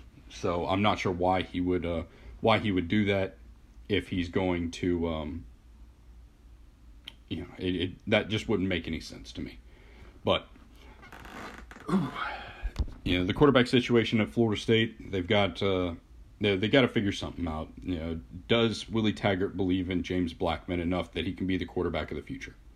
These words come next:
If not, you know, does he believe that Francois can be better than he was last year? If not, then it's kind of, everything falls apart. Um, the offense, you know,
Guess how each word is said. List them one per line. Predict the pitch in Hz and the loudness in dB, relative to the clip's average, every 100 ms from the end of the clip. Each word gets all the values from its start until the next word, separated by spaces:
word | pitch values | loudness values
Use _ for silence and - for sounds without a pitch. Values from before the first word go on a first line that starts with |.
| - - - - - - - - | -20 -20 -20 -20 -20 -20 -20 -14
If | 80 - | -12 -4
not, | 92 107 117 - - - - - - - - | 4 6 4 2 -16 -20 -20 -20 -20 -20 -12
you | - 82 | -6 -4
know, | 80 85 - | -4 -6 -4
does | 101 95 - | 0 0 0
he | 98 | -2
believe | 95 95 95 92 85 - | 0 2 2 0 -2 -2
that | 90 87 | 0 0
Francois | - 101 92 87 101 92 | -4 -2 -2 0 2 2
can | 101 | 0
be | 90 | -2
better | 90 95 95 | 2 2 2
than | 87 | 2
he | 90 | 0
was | 80 82 87 | 0 -2 -2
last | 78 - - | -4 -4 -10
year? | - - - - - - - - - | -14 -16 -20 -20 -20 -20 -20 -20 -14
If | - - | -12 -2
not, | 98 131 135 123 - - - - | 4 6 6 2 -6 -18 -8 0
then | 113 113 113 110 110 107 104 98 - - - - | 2 4 2 2 2 2 0 -4 -10 -20 -18 -10
it's | 87 - | -10 -6
kind | - 98 92 | -2 0 0
of, | 82 - | -2 -4
everything | - 90 82 82 | -4 -2 -2 -4
falls | - 78 | -4 -6
apart. | - - - - - - - - - - | -6 -12 -14 -16 -20 -20 -20 -20 -12 -4
Um, | 95 87 78 78 80 - - - - - - - - - - - - - - - - - - - - - - - - - - - - - | -2 0 -2 -6 -10 -14 -20 -20 -20 -20 -20 -20 -20 -20 -20 -20 -20 -20 -20 -20 -20 -20 -20 -20 -20 -20 -20 -20 -16 -16 -16 -20 -20 2
the | 123 | 6
offense, | 220 226 143 127 - - - | 6 4 2 0 -4 -4 0
you | 113 | 2
know, | 95 | 2